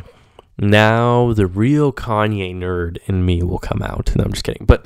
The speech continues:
I don't know, man. Like, I really don't know if I'd be able to answer this question. Like, I'm a diehard Kanye fan. Always have, always will. Always will be. And,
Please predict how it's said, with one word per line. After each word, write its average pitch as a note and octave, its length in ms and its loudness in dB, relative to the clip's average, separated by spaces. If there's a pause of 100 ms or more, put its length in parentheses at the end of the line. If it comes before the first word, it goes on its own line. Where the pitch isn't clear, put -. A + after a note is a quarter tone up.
(120)
I F3+ 60 4
don't B3 100 8
know, A3+ 140 8
man. C3+ 260 4
Like, A2+ 440 -2
I A#2+ 120 0
really D#3+ 320 4
don't D3+ 220 2
know B2+ 440 2 (540)
if B2 180 2
I'd A#2 180 6
be G#2+ 120 6
able G2 160 6
to G2 80 2
answer F#2 260 -2
this F2+ 200 -6
question. G2 420 0
Like, G2+ 300 -10 (460)
I'm A2+ 120 2
a A2+ 40 4
diehard G#2+ 480 4
Kanye F#2 340 -4
fan. - 180 -14 (140)
Always B2+ 280 6
have, A2 320 2
always G#2 340 -2
will. F#2 280 -8 (760)
Always A#2+ 220 8
will G2 120 4
be. F2+ 200 -8 (560)
And, G#2 500 4